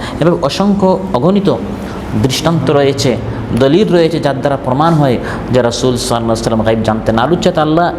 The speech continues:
আল্লাহ তার নবীকে উদ্দেশ্য করে বলছেন, "ওয়া মা কুনতা লাদাইহিম", আপনি সেখানে উপস্থিত ছিলেন না যখন ইউসুফ আলাইহিস সালামের ভাইরা তার বিরুদ্ধে ষড়যন্ত্রের জন্য একত্রিত হয়েছে।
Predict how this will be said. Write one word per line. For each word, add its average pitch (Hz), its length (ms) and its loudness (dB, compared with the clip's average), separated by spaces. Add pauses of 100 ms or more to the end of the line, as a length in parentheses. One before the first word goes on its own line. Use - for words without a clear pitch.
আল্লাহ 139 260 -2 (120)
তার 143 100 0
নবীকে 156 360 2
উদ্দেশ্য 180 360 0
করে 175 160 2
বলছেন, 151 300 0
"ওয়া 135 180 4
মা 180 240 2 (140)
কুনতা 196 400 4
লাদাইহিম", 143 380 0
আপনি 147 160 -2
সেখানে 151 220 2
উপস্থিত 190 460 0
ছিলেন 226 240 2
না 175 220 2 (640)
যখন 127 280 0
ইউসুফ 131 180 0
আলাইহিস 135 280 -2
সালামের 131 200 0
ভাইরা 131 360 2
তার 123 160 0
বিরুদ্ধে 120 320 0
ষড়যন্ত্রের 120 600 -2
জন্য 117 180 2
একত্রিত 113 460 0
হয়েছে। 107 400 0